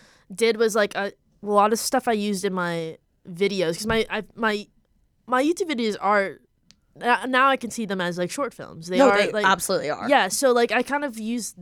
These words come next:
Speaker 1: that, like, what I used in how I condensed my YouTube videos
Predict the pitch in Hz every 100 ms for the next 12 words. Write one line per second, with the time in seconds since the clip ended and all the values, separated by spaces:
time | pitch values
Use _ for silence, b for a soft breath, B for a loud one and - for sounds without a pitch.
0 | 170 196 180 165 - 196 180 208 190 190
1 | - b b 202 196 175 185 185 - _
2 | _ _ - 220 214 202 - _ - 214
3 | 202 202 - 214 170 262 - 220 190 180
4 | 180 175